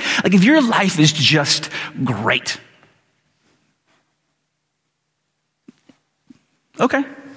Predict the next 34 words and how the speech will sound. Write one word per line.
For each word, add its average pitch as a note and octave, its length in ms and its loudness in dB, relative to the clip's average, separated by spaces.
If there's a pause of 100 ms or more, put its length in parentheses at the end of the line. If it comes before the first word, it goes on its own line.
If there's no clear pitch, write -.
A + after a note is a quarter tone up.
(680)
you A#3 80 4
know? C#4 120 6 (1800)
If, C4 200 2
however, C#3 680 0 (240)
uh, E3 300 2
you F#3 520 4
are D#3+ 240 4
a C#3+ 120 2
slave F3+ 480 2
in D3 160 4
Egypt, C#3+ 500 2
forced - 460 0
to F3 80 2
make D3 180 2
bricks C3 480 2
in C3 80 6
support, D3 720 0 (280)
uh, C3 460 2
of C3+ 320 2
the C3 120 2
vanity C#3 400 2
projects C3 560 -2
for C3 240 0
a, A#2+ 400 4
of B2 120 0
a B2+ 80 2
never-ending C#3+ 1300 2 (240)
succession C#3+ 580 2
of A#2+ 200 2
rulers C#3 400 4
who C#3 80 6
believe B2+ 440 4
they're B2 140 2
divine, A#2+ 720 2